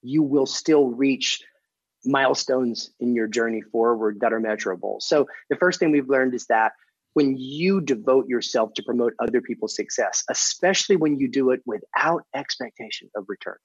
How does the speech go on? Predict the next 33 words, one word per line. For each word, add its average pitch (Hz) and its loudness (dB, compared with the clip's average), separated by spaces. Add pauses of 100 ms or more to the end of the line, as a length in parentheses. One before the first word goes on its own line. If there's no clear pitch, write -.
(420)
So 123 -2
I'm 127 4
not 180 0
doing 139 2
it 110 -6
to 117 -8
get 107 -2
anything. 107 -14
It's - -14
a 113 -12
surprise 147 -2
and 127 0
delight 107 0
factor. 104 -6 (560)
When 156 2
you 196 0
do 190 0
that, - -2 (480)
you 165 0 (220)
build 139 4
an 120 -4
outstanding 110 -2
personal 104 -6
brand. - -8 (640)
And 135 0
that 190 4
outstanding 156 0
personal 135 -2
brand 123 -2
leads 135 -4
to 131 -6
you 123 -2
getting 120 2